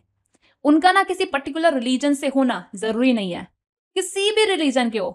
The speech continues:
फर्क नहीं पड़ता है। अगर आप इन चारों में से किसी भी कैटेगरी में फॉल हो रहे हो, आप पहुंच सकते हो जेएम फर्स्ट क्लास के पास, लगा सकते हो section one twenty five of सीआरपीसी की एप्लीकेशन कि मेंटेनेंस चाहिए जी।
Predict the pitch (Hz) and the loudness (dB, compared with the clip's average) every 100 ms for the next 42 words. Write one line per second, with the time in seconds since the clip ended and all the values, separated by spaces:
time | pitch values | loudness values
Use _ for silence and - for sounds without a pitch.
0 | - - 392 359 285 262 208 202 202 - | -6 4 6 6 4 4 0 -2 -2 0
1 | 247 285 311 320 320 302 311 - 240 247 | 0 2 4 2 2 -2 -4 0 0 2
2 | 320 311 311 349 349 254 247 311 339 415 | 0 -2 -2 -6 -6 -6 -6 -4 0 0
3 | 330 254 240 226 226 220 - 185 185 185 | 0 -2 -2 0 0 -2 -2 -2 -2 -2
4 | 208 233 214 220 214 277 403 - - _ | 0 0 -2 -2 -4 0 -2 -2 -16 _
5 | 208 214 220 - 208 311 - - 294 - | -4 -4 -4 -6 4 4 4 2 -2 -2
6 | 302 302 302 - 220 233 247 - 254 - | 0 2 0 -2 -2 -2 -4 -2 -2 -2
7 | 208 196 - 190 180 185 - _ _ _ | -2 -2 -6 -6 -6 -6 -12 _ _ _
8 | _ 202 208 269 285 277 - 254 285 - | _ -8 2 2 2 -2 0 2 2 0
9 | 277 - 330 285 262 269 262 240 254 233 | -2 2 4 6 6 6 4 2 0 2
10 | 220 247 247 - 214 202 202 226 220 233 | 2 2 -2 -2 -2 0 -2 -4 -10 -10
11 | 226 330 233 226 214 185 175 190 180 _ | -4 0 0 0 -4 -4 -6 -10 -12 _
12 | _ _ - 247 233 226 240 226 240 196 | _ _ -6 -2 0 0 0 -2 -2 -4
13 | 185 190 226 | -4 -6 -8